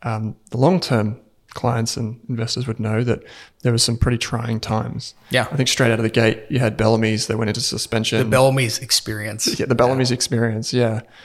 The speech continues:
Speaker 1: And I, I feel like, I don't know, that was a most, a trial by fire, which you survived.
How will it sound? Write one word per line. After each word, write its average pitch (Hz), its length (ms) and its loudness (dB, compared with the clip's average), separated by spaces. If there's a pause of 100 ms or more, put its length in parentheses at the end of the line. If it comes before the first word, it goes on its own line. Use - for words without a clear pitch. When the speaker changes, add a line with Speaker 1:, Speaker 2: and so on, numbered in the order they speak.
(500)
Speaker 1:
And 127 480 2 (120)
I, 143 80 -8 (100)
I 156 40 -6
feel 170 200 0
like, 156 160 2 (920)
I - 80 -8
don't 165 120 -6
know, 165 80 -4
that 139 160 -2
was 151 140 2
a 135 40 4
most, 127 260 0 (140)
a 117 80 -6
trial 127 300 4
by 113 140 2
fire, 120 320 4
which 113 180 0
you 127 80 0
survived. 113 760 0